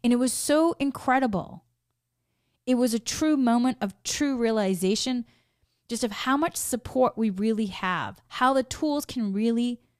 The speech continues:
support you. And I sat it there in awe then of this gift of insight, lesson that my dog brought forth to me.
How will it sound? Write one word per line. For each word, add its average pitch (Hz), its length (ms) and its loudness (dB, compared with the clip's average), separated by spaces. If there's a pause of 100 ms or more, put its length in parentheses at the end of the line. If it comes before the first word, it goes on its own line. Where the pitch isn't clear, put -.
(200)
support 262 640 -2
you. 180 340 -12 (960)
And 220 120 0
I 247 100 2
sat 240 420 -2
it - 220 -10
there 214 180 2
in 190 220 0
awe 220 280 4
then 160 460 -6
of 175 160 -2
this 180 200 -4
gift 202 520 -2
of 180 220 -4
insight, 196 720 -4
lesson 185 680 -2 (760)
that 214 160 2
my 220 140 2
dog 208 500 2
brought 202 400 0
forth 240 480 0
to 262 240 2
me. - 420 -2